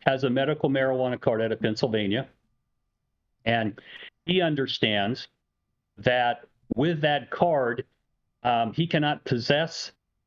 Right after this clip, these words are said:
uh, or transfer, uh, guns, can't even buy ammunition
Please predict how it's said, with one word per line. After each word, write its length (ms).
uh, 280
or 160
transfer, 960
uh, 160
guns, 720
can't 160
even 100
buy 220
ammunition 800